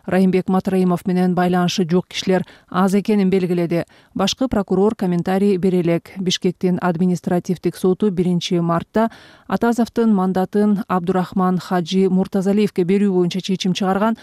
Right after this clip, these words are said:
Атазов буга чейин Райымбек Матраимовду ачык колдоп жүргөн. Ал тапта Борбордук шайлоо комиссиясы өз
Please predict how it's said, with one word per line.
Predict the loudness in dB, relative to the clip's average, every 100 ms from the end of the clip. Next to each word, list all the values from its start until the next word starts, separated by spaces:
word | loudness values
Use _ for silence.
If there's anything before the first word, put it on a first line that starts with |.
| -14 _
Атазов | -6 -2 -2 0 0
буга | 0 0
чейин | 0 0 0
Райымбек | 0 0 2 0 0
Матраимовду | -4 0 2 2 0 -2 -2
ачык | -2 -2 -6
колдоп | 0 0 2 -2
жүргөн. | -2 0 0 0 -6 _ _ -20 -20 -16 -4
Ал | -2
тапта | 0 -2 -2 0
Борбордук | 0 0 0 -2
шайлоо | 0 0 0
комиссиясы | 2 2 2 0 -2 0 0
өз | 2 0